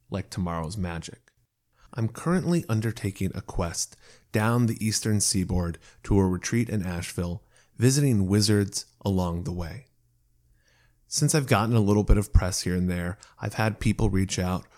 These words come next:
where I've discovered their work, and I wanted to take an opportunity to get out into the world and to see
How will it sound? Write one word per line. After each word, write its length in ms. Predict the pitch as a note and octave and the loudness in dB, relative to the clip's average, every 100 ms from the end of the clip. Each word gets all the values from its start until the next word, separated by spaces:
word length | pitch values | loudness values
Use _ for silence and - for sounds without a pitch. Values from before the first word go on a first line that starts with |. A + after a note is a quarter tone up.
| _ | _
where 140 | G2 | -2
I've 220 | F2+ G2 - | 0 0 -2
discovered 460 | G2+ - F2+ F2+ | -4 -2 -2 -4
their 200 | F2 F2 | -2 -2
work, 320 | F2+ F2 - - - _ | -2 -4 -8 -20 -20 _
and 100 | A2 | 0
I 60 | A#2 | 2
wanted 220 | C3 B2+ | 2 0
to 60 | |
take 220 | B2+ D3+ D3 | 0 0 2
an 100 | C3+ | 0
opportunity 540 | A#2+ A2 - G2 F#2 | 2 0 2 0 0
to 100 | - | -4
get 200 | G2 - | -8 -8
out 240 | - D3 C#3+ | 0 0 2
into 200 | B2+ A2 | -2 0
the 100 | G#2+ | -2
world 460 | F#2+ G2 G2 F#2+ - - - | 2 4 2 0 -8 -20 -4
and 120 | G#2 | -2
to 60 | G2+ | 2
see 420 | - A#2 A#2 | 2 2 0